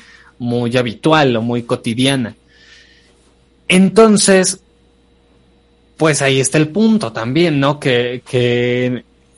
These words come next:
que responde a otra serie de factores. O en las parejas que tienen hijos, pues que se convierten en la mamá de,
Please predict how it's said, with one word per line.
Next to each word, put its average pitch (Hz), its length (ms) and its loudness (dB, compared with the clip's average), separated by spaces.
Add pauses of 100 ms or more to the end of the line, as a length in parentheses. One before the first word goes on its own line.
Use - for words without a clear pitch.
(320)
que 143 140 4
responde 151 640 2
a 139 120 4
otra 131 240 0
serie 139 300 -2
de 120 120 -2
factores. - 680 -4 (280)
O 220 380 4 (340)
en 165 140 2
las 147 140 0
parejas 151 360 -2
que 147 100 -6
tienen 156 360 -4
hijos, 147 340 -4
pues - 220 -2
que 143 100 -4
se 135 140 -4
convierten 139 500 0
en 143 220 0
la 127 220 0
mamá 123 320 -2
de, 127 320 -2